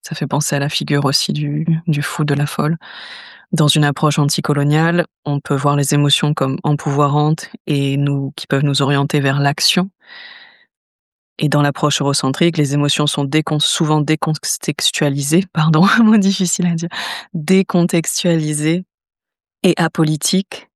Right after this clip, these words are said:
alors que dans une approche décoloniale, euh,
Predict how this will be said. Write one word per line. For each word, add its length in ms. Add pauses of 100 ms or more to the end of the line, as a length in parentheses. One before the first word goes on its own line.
(160)
alors 260
que 120
dans 160
une 180
approche 520 (520)
décoloniale, 800 (640)
euh, 560